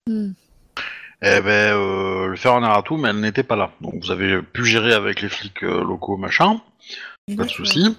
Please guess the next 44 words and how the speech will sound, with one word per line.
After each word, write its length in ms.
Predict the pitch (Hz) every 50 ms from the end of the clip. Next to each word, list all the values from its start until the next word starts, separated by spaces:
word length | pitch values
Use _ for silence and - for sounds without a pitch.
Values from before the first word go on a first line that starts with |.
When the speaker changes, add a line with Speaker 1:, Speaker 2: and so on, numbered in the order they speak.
| _ _ _ - - - - _ _ _ _ - - - - - - _ -
Speaker 2:
Vous 120 | 101 104 110
avez 160 | 104 107 107
même 240 | 113 123 123 120 101
pu 160 | - 127 117
peut-être, 440 | 107 110 104 123 120 117 - - 110
euh, 140 | 107 104
le 100 | 104 107 98
faire 220 | - - 123 117
avec 240 | 107 101 101 101 95
des 100 | 90 101
collègues 320 | - - 127 123 123 113 110
à 60 | 107
elle, 340 | 110 131 170 196 202 165 117
mais 140 | 104 117 123
pas 200 | 120 - 143 131
elle. 140 | 120 107 98
Speaker 1:
Mhm. 420 | 95 - _ _ _ _ - 254 240
Speaker 2:
Voilà. 220 | 214 101 - 185 - - _ _ _ _ - - - _ _ _ _ _ - -
Juste, 240 | 104 - - -
euh, 140 | 92 90 87 -
ce 60 | - 92
petit 280 | - - 95 - -
détail. 300 | 95 87 87 95 87 - - _ _ _ _ - - _ - - - - - - - _ -
Speaker 1:
On 200 | 202 196 202 202
sait 200 | 196 - 277 320
pourquoi 320 | 311 - 262 - - 269 262
elle 100 | 247 240
était 180 | 233 - 226 202
pas 160 | - 226 220
là ? 120 | 233 262 247 208
C'était, 280 | - - - - 220 208
elle 180 | 196 202 196
est 40 | 208
encore, 300 | 202 208 196 233 226 220 220 214 202 190 190 190 180 185 185
euh, 200 | 185 180 180 175
pas 140 | - 202 196
remise 200 | 202 202 214 202
de 40 | 202
son 180 | 202 - 220 208
accident, 360 | 202 - - - 240 254 294
c'est 140 | - 269 240
ça ? 120 | - 277 - 202 - - - - - - _ _ _ _ _ _ _ - - -
Speaker 2:
Bah, 220 | 113 135 151 156 151
euh, 240 | 147 139 135 135